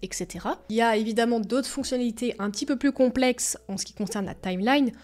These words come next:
que je vous expliquerai dans une prochaine vidéo. Ici, les graduations qu'on voit, ça représente la règle temporelle, ça vous permet de vous repérer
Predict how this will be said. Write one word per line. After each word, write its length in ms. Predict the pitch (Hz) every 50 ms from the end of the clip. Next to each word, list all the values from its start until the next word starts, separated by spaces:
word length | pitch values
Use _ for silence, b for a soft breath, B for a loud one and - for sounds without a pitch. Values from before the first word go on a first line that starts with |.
| B B B B B
que 120 | - 269
je 80 | 269 233
vous 140 | 233 254 233
expliquerai 400 | 220 - - 170 - - 247 262
dans 100 | 214 190
une 140 | - 190 180
prochaine 380 | - - 190 - - 262 247
vidéo. 360 | 214 226 214 196 180 - - - - - -
Ici, 300 | 277 311 302 - - 320
les 100 | 277 233
graduations 720 | 240 240 247 240 233 247 247 240 240 - - 254 247 226
qu'on 200 | 220 - - 190
voit, 240 | 180 190 233 285 339
ça 180 | - - 226
représente 440 | 190 190 180 - 196 185 196 185 -
la 120 | 196 185 185
règle 340 | 175 - 262 269 240 220
temporelle, 540 | 214 202 190 180 - 170 170 196 247 330 320
ça 140 | - 220 196
vous 100 | 185 190
permet 320 | - - 185 185 214 233
de 80 | 202 180
vous 140 | 175 180 175
repérer 680 | - - 262 269 - 269 262 247 240 262 262 233 -